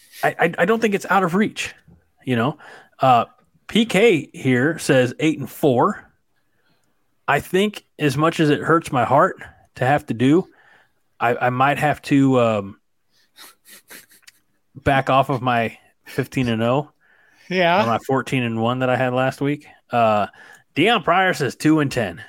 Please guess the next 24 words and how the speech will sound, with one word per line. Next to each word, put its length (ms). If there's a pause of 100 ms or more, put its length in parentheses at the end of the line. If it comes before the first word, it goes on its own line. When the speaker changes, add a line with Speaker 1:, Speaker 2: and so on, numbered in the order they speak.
(300)
Speaker 1:
Dion. 440 (400)
Speaker 2:
Oh. 220 (340)
Speaker 1:
That 200
is 140
a 60
level 540
of 120
just 260
pessimism 600
and 80
cynicism 600
we 120
can't 280
have 240
right 140
here. 220 (2000)
Speaker 2:
Yeah. 640
Speaker 1:
We 100
need, 240
we 60
need, 20
we 140
need 160
more, 440